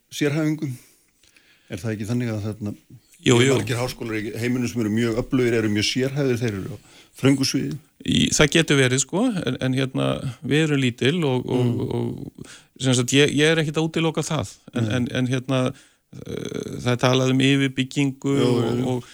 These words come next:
Speaker 2: og við tölum um þverfræðileika, við tölum um samstarf. Samstarf Háskólann á Íslandi er mjög gott og, og, og ég, ég vil segja eitt líka varðandi kerfið,
Speaker 1: <laughs>
Speaker 2: bara þá í lokin,
Speaker 1: Já.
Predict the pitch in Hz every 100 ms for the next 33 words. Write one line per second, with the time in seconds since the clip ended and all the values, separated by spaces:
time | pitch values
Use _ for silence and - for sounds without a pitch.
0 | - - 135 143 139 143 139 143 139 131
1 | - 139 135 135 135 135 135 131 147 147
2 | 147 143 135 123 - 123 120 131 165 -
3 | 170 151 165 - 170 156 165 - 160 151
4 | 156 160 160 139 _ - - - 131 -
5 | 127 123 - - 123 - - - - -
6 | - 131 131 123 - - 131 127 147 151
7 | 143 - - 147 143 131 127 143 139 131
8 | 151 139 117 - - - - - - -
9 | 131 131 135 143 139 131 127 170 120 117